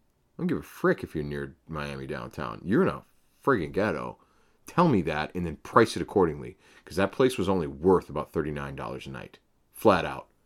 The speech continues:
okay? And they were charging upwards of a hundred a night for this piece of absolute crap room. The bed was terrible. The linens were terrible. The flooring was terrible. The walls were disgusting.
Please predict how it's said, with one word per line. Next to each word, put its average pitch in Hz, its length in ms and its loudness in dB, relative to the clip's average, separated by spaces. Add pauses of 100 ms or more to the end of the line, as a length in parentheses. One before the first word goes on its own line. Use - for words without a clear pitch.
(200)
okay? 73 300 -6 (360)
And 92 140 0
they 90 40 4
were 82 80 2
charging 104 460 4
upwards 78 320 -4
of 69 80 -8
a 73 40 -12
hundred 65 360 -10 (240)
a 73 80 -8
night 64 300 -10 (340)
for - 120 -4
this 78 160 -6 (120)
piece - 440 -2 (340)
of 76 120 -6
absolute 85 380 -4
crap 76 640 -2 (560)
room. 76 420 -4 (460)
The 71 80 -18
bed 107 240 4
was 113 140 -2
terrible. 78 260 2
The 69 80 -8
linens 110 260 4
were 80 80 -6
terrible. 71 340 -4
The 67 60 -12
flooring 113 380 4
was 82 140 -2
terrible. 71 320 -4
The 69 80 -10
walls 82 420 2
were 90 60 -4
disgusting. 71 680 -6